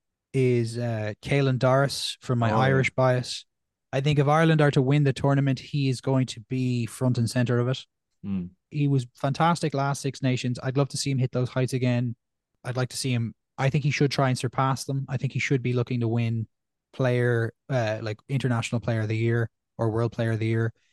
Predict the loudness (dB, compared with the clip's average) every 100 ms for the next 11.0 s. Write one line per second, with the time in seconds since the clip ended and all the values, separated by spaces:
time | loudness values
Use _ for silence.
0 | _ _ -8 -6 -4 -4 -2 -2 -2 -2
1 | 0 0 2 0 0 -4 0 0 2 2
2 | 2 2 2 0 -2 -2 -4 -4 -2 -2
3 | 0 -2 -2 -4 -2 -4 -4 -6 -2 2
4 | 2 0 _ _ _ _ _ -8 -4 -2
5 | 0 2 4 4 0 -2 0 2 2 2
6 | -4 _ _ _ _ _ _ _ _ 0
7 | 2 2 0 0 0 0 0 0 -2 -2
8 | -2 0 -4 -8 _ _ _ -10 -6 -4
9 | -4 -2 0 0 2 2 2 0 -4 _
10 | -10 -8 -6 -6 -4 -2 -2 -2 -4 -10